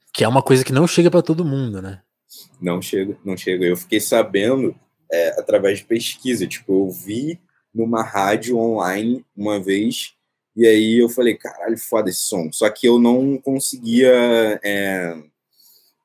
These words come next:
Speaker 2: eu não conseguia achar o nome da música. Eu tava pesquisando pelo nome da música, porque eu não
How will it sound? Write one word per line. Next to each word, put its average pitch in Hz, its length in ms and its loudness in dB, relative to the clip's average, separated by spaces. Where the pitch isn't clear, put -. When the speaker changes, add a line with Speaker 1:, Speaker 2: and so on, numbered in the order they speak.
Speaker 2:
eu 113 120 4
não 117 140 4
conseguia 123 480 0
achar 127 220 0
o 135 100 2
nome 123 320 0
da 95 140 2
música. 85 380 -4
Eu 78 60 -4
tava 87 240 0
pesquisando 104 560 -2
pelo 110 240 2
nome 104 240 -2
da 107 100 2
música, 98 460 -2
porque - 140 -4
eu 101 80 2
não 101 180 -6